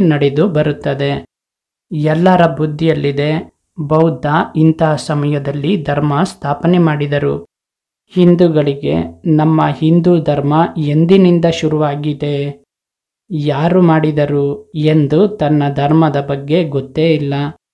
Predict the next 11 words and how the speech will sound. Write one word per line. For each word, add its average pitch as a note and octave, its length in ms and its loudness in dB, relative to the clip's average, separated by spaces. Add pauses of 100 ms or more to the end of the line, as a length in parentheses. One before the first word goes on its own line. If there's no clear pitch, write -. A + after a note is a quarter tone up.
(520)
ಲಕ್ಷಾಂತರ D#3 760 0 (120)
ವರ್ಷ C#3+ 240 -6 (340)
ಎಂದು E3 280 2
ಬಿಡುತ್ತಾರೆ. D3 720 -2 (800)
ಪೂರ್ಣ F3+ 400 6
ಸೃಷ್ಟಿ D3+ 440 -4 (100)
ಚಕ್ರದ D3+ 500 -4 (120)
ಜ್ಞಾನ D3 380 0 (300)
ನೀವು D#3+ 320 6
ಮಕ್ಕಳಿಗಷ್ಟೇ D3 920 -4 (120)
ಇದೆ. C#3+ 280 -4